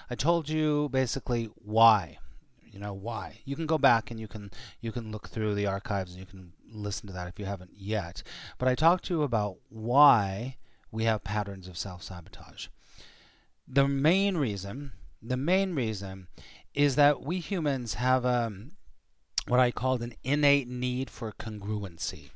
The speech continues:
What that means is that if, if what we say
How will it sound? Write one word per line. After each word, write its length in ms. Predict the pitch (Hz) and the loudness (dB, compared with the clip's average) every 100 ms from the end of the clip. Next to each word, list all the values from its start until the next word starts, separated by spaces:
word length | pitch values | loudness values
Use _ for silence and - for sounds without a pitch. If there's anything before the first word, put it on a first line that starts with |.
| - - - | -6 -6 -8
What 140 | 107 | 0
that 220 | 135 147 | 2 2
means 400 | 139 127 123 127 - - - - - | -2 -2 -4 -8 -12 -16 -16 -18 -8
is 180 | 127 131 | -2 2
that 300 | 143 135 135 - _ _ | 6 6 4 -2 _ _
if, 440 | - 147 - - - - _ _ _ - - - - | 2 2 4 0 -2 -18 _ _ _ -20 -20 -20 -8
if 220 | 143 - | -8 4
what 240 | 156 190 | 6 6
we 180 | 165 175 | 4 0
say 560 | 151 - 110 95 82 | 0 2 4 4 0